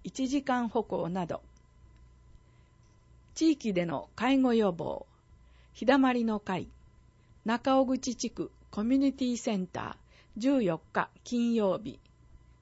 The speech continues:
午前十時。外出する機会の少ない高齢者の方を対象に、レクリエーション、筋力トレーニング等介護予防活動を行います。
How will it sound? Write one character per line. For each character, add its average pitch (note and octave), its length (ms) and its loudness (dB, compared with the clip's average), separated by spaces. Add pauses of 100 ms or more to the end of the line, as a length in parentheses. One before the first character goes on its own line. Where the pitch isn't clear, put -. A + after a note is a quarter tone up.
午 C4+ 180 4
前 G#3 180 0 (140)
十 G3+ 280 0
時。 - 180 -16 (1600)
外 B3 220 2
出 C#4 300 -4
す C#4 100 -4
る C4 140 0
機 C4+ 160 -8
会 B3+ 200 -2
の A#3 120 -2
少 - 260 -4
な A#3+ 160 0
い E3+ 140 -6
高 C#4+ 240 2
齢 D#4 180 0
者 G3+ 140 -4
の E3+ 100 -6
方 G#3+ 320 -4
を F#3+ 80 0
対 F#3 240 -6
象 F3 260 -6
に、 D3+ 220 -8 (540)
レ G3 100 0
ク C#4+ 160 -2
リ D4+ 200 2
エ D#4 60 2
ー C#4 40 0
シ G3+ 140 -4
ョ - 40 -6
ン、 - 60 -18 (500)
筋 C#4+ 220 2
力 D4 240 0
ト B3+ 160 0
レ C4 160 6
ー - 20 6
ニ A3+ 180 0
ン E3 100 -2
グ E3 100 -4
等 F3 400 0
介 C4+ 260 0
護 C4 140 6
予 C4+ 180 4
防 B3+ 220 2
活 B3 320 -6
動 D3+ 260 -2
を C3+ 60 -6
行 - 140 -6
い F3+ 240 -2
ま D#3+ 160 -6
す。 - 220 -20